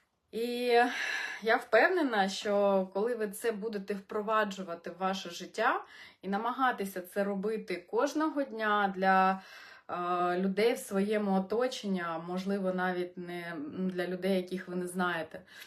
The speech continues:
е, то це буде змінювати і ваше життя, і життя людей, які навколо. Тому що зараз дуже багато негативу, дуже багато якихось претензій.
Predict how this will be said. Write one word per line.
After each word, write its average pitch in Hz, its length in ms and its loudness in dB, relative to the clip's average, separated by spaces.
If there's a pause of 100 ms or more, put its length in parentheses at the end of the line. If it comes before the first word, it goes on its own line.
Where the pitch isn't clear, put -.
(320)
е, 175 260 -6
то 202 80 -6
це 330 220 -4
буде 262 260 -4
змінювати 220 720 0
і 196 40 2
ваше 254 380 0
життя, 226 520 -2
і 208 60 -4
життя 233 580 2
людей, 208 380 0
які 208 200 -6
навколо. 202 640 -4
Тому 196 160 -8
що 277 160 -6
зараз 320 420 0
дуже 254 300 -4
багато 233 720 -2 (320)
негативу, 196 680 -4
дуже 233 300 -6
багато 247 720 0 (360)
якихось 285 480 -4
претензій. 208 1040 -2